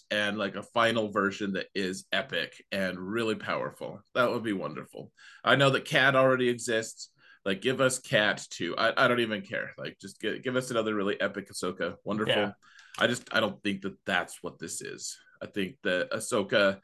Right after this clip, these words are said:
Speaker 1: the timing is all off, and the timing is, it's also, like, how pissed would people be too? Like, there's a certain level of, like, okay, like, well, they've already missed the, the fortieth year anniversary of, of the, uh, Return of the Jedi, but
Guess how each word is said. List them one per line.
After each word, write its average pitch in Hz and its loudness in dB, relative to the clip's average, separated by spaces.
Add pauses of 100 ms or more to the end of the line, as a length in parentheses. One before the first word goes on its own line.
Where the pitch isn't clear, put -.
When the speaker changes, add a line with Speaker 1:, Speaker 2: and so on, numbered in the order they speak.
(100)
Speaker 1:
the 107 -8
timing 117 0
is 101 -4
all 110 0
off, 113 0
and 101 -4
the 101 -6
timing 104 -2
is, 95 -4 (480)
it's 165 0
also, 190 4
like, 127 4 (540)
how - 2
pissed 185 4
would 147 -4
people 139 -4
be 113 2
too? 123 0
Like, 107 2
there's 123 0
a - -8
certain 131 0
level 110 2
of, 98 0
like, 95 2 (800)
okay, 113 4
like, 110 0
well, - -2
they've 165 4
already 139 6
missed 123 -2
the, 117 4
the 110 -6
fortieth 104 -2
year 92 -4
anniversary 80 -6 (300)
of, 95 0
of 98 0
the, 90 -2
uh, 92 -2
Return 87 -10
of 87 -8
the 90 -8
Jedi, 69 -4
but 107 4